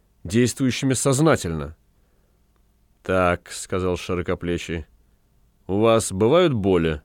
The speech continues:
«В голове? Нет, не бывают». «Зачем об этом спрашивать?» — сказал лесник. «Если бы были, он бы здесь не сидел».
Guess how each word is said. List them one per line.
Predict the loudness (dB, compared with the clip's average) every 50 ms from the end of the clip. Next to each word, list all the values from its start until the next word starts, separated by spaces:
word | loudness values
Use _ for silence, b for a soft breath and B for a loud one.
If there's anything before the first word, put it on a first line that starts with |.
| _ _ _ _ _ _ _ _ _ _ _ _ _ _
«В | -10 -8 -4
голове? | -2 0 0 2 2 2 0 0 -2 -6 _ _ _ _ _ _ _ _ _
Нет, | -4 -2 -2 -2 -2 -4 -2
не | -2 0
бывают». | 2 2 2 2 2 0 -2 -4 -8 -14 _ _ _ _ _ _ _ _ _ _ _ _
«Зачем | -10 -6 -2 -2 -2 2 2 2 4 4
об | 6 4
этом | 4 4 2 0
спрашивать?» — | -2 -2 -2 2 2 4 2 2 0 -4 -6 -6
сказал | -6 -8 -6 -4 -4 -4 -4
лесник. | -4 -6 -6 -6 -6 -8 -8 -4 -2
«Если | -2 -2 0 0 0
бы | 2 4 4 4 2 0 -4
были, | -8 0 2 4 6 6 6 6 6
он | 6 6 4 4 4
бы | 2 2
здесь | 2 2 2 2 2 2
не | 2 0
сидел». | 0 2 0 2 2 2 2 0 0 -4